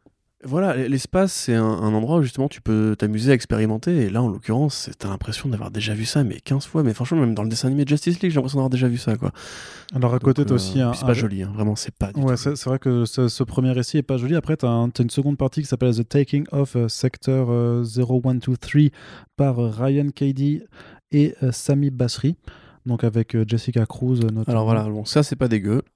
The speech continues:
Speaker 1: euh, pour le coup. Je suis, je suis pas du tout un fan de Jessica Cruz, donc, euh, quelque part c'est que le numéro est vraiment réussi. Euh, même si c'est encore une fois très court et très elliptique, grosso modo c'est juste Jessica Cruz qui, en l'occurrence, voilà, est dans un huis clos, à bord d'un vaisseau, ou des, des Yellow Lanterns, euh, dans des, des lanternes jaunes.
Speaker 2: C'est ça,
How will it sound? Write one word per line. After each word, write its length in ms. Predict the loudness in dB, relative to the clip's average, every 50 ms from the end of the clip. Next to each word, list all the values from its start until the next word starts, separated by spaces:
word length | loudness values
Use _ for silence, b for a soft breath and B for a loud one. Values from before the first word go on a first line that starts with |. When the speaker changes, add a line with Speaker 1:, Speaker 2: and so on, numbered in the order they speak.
| _ -2
Speaker 1:
euh, 200 | 0 2 2 2
pour 180 | 0 0 0 0
le 80 | 0 0
coup. 220 | 0 2 2 2
Je 80 | 2 2
suis, 80 | -2 -2
je 60 | -2
suis 80 | 0 2
pas 100 | 2 2
du 100 | 2 0
tout 120 | 0 0
un 80 | 0 2
fan 160 | 2 2 2
de 80 | 2 2
Jessica 320 | 0 -2 -2 -2 -2 -2
Cruz, 260 | -2 0 0 -2 0 0
donc, 200 | -2 -4 -2 0
euh, 140 | 0 0 0
quelque 180 | 0 -2 0
part 180 | 2 2 2 2
c'est 140 | 2 -2 -6
que 100 | -4 -4
le 60 | -2
numéro 260 | 0 0 2 2 2 2
est 20 |
vraiment 180 | 2 2 0 0
réussi. 380 | 0 -2 -2 0 0 0 0 B B B B B B B B B B B B B _ -6
Euh, 400 | -2 0 0 2 2 2 0 0
même 200 | 2 2 0 0
si 140 | -2 -4 -4
c'est 140 | 0 0 2
encore 160 | 2 2 0
une 60 | 0
fois 80 | 0 -2
très 140 | -2 -2
court 140 | 0 0 0
et 60 | 0
très 160 | 0 0 0 2
elliptique, 340 | 0 0 0 2 2 2
grosso 260 | 2 2 0 0 -2 -4
modo 200 | -2 2 2 2
c'est 180 | 2 0 -2
juste 400 | -2 0 0 0 0 0 -2 0
Jessica 300 | 0 0 0 0 0 -2
Cruz 220 | 2 4 4 4 4
qui, 220 | 4 2 0 -2 0 -2
en 100 | -2 -2
l'occurrence, 380 | -2 -2 -2 0 0 0 0 0
voilà, 180 | 0 -2 -2 -2
est 160 | 0 2 2 2
dans 180 | 2 2 0
un 40 | 0
huis 140 | 0 -2 -2
clos, 320 | -4 -2 0 0 2 0 0
à 120 | -2 -2
bord 160 | 0 0 2 2
d'un 120 | 2 0
vaisseau, 480 | 0 -2 -2 -2 -2 0 0 0 0 0
ou 120 | -2 -2
des, 160 | 0 0 0 0
des 140 | 0 0 0
Yellow 180 | 2 2 2
Lanterns, 440 | 2 0 0 -2 -2 0 0 2 2
euh, 160 | 2 0 0 -2
dans 280 | -2 0 0 2 2 2
des, 80 | 2 0 0
des 140 | 0 0
lanternes 340 | 0 0 0 0 0 2 2
jaunes. 220 | 4 4 2 2 0
Speaker 2:
C'est 120 | -2 -4 2
ça, 160 | 2 2 2